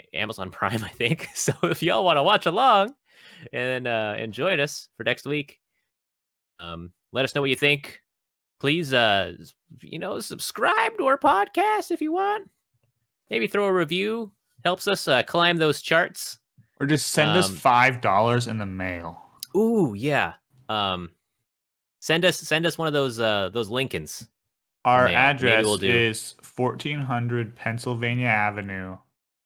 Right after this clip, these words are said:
Speaker 1: Mm.
Speaker 2: Washington, D C.
Speaker 1: That sounds like the address of where Lincoln used to live. If you, if we get enough Lincolns in the mail, uh, we'll do Lincoln Lawyer, and then Ryan has to give a dissertation on his profession.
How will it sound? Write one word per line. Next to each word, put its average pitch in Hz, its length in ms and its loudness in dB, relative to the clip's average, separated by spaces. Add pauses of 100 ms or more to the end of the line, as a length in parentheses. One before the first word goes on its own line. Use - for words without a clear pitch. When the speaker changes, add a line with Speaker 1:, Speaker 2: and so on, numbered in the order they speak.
(140)
Speaker 1:
Mm. 92 400 -8 (360)
Speaker 2:
Washington, 113 580 -2
D 104 160 -6
C. 95 500 -14 (760)
Speaker 1:
That 135 260 -6
sounds 95 800 -4
like 85 540 -16 (520)
the 95 100 -8
address 95 460 -6
of 90 300 -14
where 98 220 -4
Lincoln 92 280 -6
used 90 140 -8
to - 60 -6
live. 76 220 -8 (640)
If 123 160 0
you, 156 80 2
if 139 100 2
we 208 100 4
get 208 140 4
enough 196 240 2
Lincolns 147 320 2
in 127 60 -6
the 120 80 0
mail, 117 400 2
uh, 98 260 2
we'll 107 340 0
do 101 140 -2
Lincoln 90 240 -4
Lawyer, 82 320 -6 (260)
and 98 140 -6
then 90 80 -4
Ryan 98 280 2
has 101 160 -2
to - 80 -10
give 87 140 0
a 85 140 -2
dissertation 87 720 -4
on 82 100 -6
his 85 140 -8
profession. - 480 -10